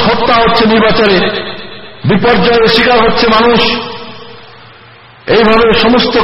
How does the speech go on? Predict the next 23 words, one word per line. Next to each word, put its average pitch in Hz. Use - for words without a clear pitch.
কাজের 220
মধ্যে 220
কি 220
জটিলতা, 247
ফাইল 226
চলেই 247
না, 170
এটা 170
না 214
দিলে 240
ফাইল 240
হাঁটেই 208
না, 139
ফাইলের 196
পা 196
না 220
হলে 214
কি 202
ফাইল 233
চলে? 269
পা 156
হলো 151
এটা। 113